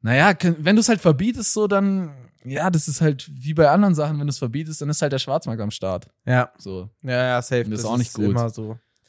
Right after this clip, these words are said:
Speaker 1: So,
Speaker 2: Ja,
Speaker 1: naja.
Speaker 2: aber das ist krass, dass die das echt aufhören wollen. Das hätte ich jetzt nicht gedacht.
Speaker 1: Aber das Ding ist, Bro, aus Australien kannst du halt auch nichts schmuggeln. Da gibt's halt keine
Speaker 2: Nee,
Speaker 1: Landesgrenzen,
Speaker 2: es gibt
Speaker 1: Digga.
Speaker 2: halt einfach nur
Speaker 1: Das
Speaker 2: so
Speaker 1: kannst du in Deutschland
Speaker 2: Oder
Speaker 1: nicht machen. Wir haben so viele Grenzen, die würden von überall kommen.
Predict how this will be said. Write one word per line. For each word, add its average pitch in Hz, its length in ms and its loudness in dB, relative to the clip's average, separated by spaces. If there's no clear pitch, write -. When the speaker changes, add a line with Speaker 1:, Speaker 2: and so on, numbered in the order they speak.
Speaker 1:
So, 92 180 -6
Speaker 2:
Ja, 117 260 0
Speaker 1:
naja. 110 160 -2
Speaker 2:
aber 87 40 0
das 85 140 -4
ist - 120 -14
krass, 139 420 -6
dass 123 180 -4
die 127 140 -6
das 120 200 -10
echt 139 240 -6
aufhören 147 460 -6
wollen. 151 300 -8
Das - 180 -14
hätte 127 140 -6
ich 127 80 -12
jetzt 127 180 -12
nicht 135 160 -6
gedacht. 107 400 -10
Speaker 1:
Aber 147 180 6
das 147 140 6
Ding 220 240 4
ist, 160 360 4
Bro, 147 240 8
aus 143 200 2
Australien 147 600 4
kannst 175 280 2
du 156 40 6
halt 131 100 6
auch 117 120 4
nichts 120 200 0
schmuggeln. 165 360 2
Da 127 200 4
gibt's 151 200 -2
halt 160 160 4
keine 170 240 8
Speaker 2:
Nee, 156 60 8
Speaker 1:
Landesgrenzen, 180 680 6
Speaker 2:
es 147 40 -2
gibt 143 140 4
Speaker 1:
Digga. 135 140 4
Speaker 2:
halt 143 180 6
einfach 156 240 0
nur 151 120 2
Speaker 1:
Das 147 100 2
Speaker 2:
so 147 60 2
Speaker 1:
kannst 202 360 2
du 190 40 0
in 170 100 6
Deutschland 196 380 6
Speaker 2:
Oder 185 80 4
Speaker 1:
nicht 180 180 0
machen. 165 320 2
Wir 135 80 6
haben 139 160 0
so 156 100 2
viele 143 200 -4
Grenzen, 135 340 2
die 123 80 0
würden 131 160 -2
von 101 120 -4
überall 110 320 0
kommen. 95 260 -6